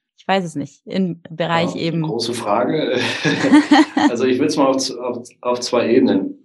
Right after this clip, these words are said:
Speaker 2: beantworten. Das eine ist auf Organisationsebene. Also Spotify, unsere Firma, die wir gegründet haben, um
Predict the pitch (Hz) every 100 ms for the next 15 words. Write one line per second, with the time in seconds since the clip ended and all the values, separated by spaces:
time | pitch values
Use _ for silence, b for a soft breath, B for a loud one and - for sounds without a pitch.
0 | _ 107 110 110 92 101 101 95 95 95
1 | 98 110 113 113 110 107 107 101 98 98
2 | 104 - 90 90 92 90 90 101 - 139
3 | 139 - 107 127 127 110 107 107 107 110
4 | 110 101 101 95 95 92 101 110 - 98
5 | 95 92 113 113